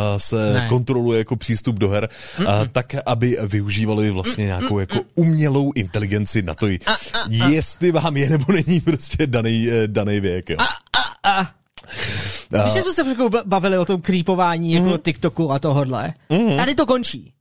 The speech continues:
Speaker 1: Mhm.
Speaker 2: Tady, tady je ta hranice.
Speaker 1: <laughs>
Speaker 2: Ta, jako, to je maximum zásah do soukromí, je to, že mě ten f-, mobil, který mám tady posunutý, i když ho vypnu, tak mě furt poslouchá.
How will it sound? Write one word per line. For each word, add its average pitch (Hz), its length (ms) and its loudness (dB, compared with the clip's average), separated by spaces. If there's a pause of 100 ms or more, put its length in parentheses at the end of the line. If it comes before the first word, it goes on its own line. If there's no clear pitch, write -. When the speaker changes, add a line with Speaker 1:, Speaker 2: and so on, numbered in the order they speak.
(180)
Speaker 1:
Mhm. 147 260 2
Speaker 2:
Tady, 262 180 2
tady 285 180 0
je 285 80 0
ta 294 100 4
hranice. 247 500 2
Speaker 1:
<laughs> 185 200 2
Speaker 2:
Ta, 190 460 0
jako, 208 160 2
to 269 100 2
je 269 60 0
maximum 330 420 0
zásah 277 280 2
do 240 100 -4
soukromí, 233 440 -2
je 214 80 2
to, 220 100 0
že 220 100 0
mě 220 120 0
ten 220 140 0
f-, 202 40 -8 (600)
mobil, 208 360 2
který 214 160 -6
mám 208 120 0
tady 196 140 0
posunutý, 185 460 -4
i 180 100 -2
když 202 160 2
ho 185 60 2
vypnu, 196 280 -2
tak 175 100 -2
mě 190 100 -4
furt - 180 -4
poslouchá. 151 560 -2